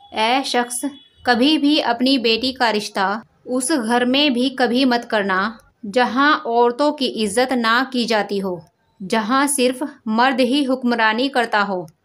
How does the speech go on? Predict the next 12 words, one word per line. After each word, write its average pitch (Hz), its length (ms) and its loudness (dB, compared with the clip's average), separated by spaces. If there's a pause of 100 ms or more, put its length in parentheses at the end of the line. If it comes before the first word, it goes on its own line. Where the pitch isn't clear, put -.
(100)
वहाँ 233 540 2
अपनी 247 340 0
बेटी 226 340 -2
का 233 180 0
रिश्ता 208 520 -2 (420)
ना 233 260 0
करना, 202 340 -2 (460)
वरना 285 480 2
तुम्हारी 254 480 0
बेटी 220 360 -2
का 247 160 2
घर 208 280 -2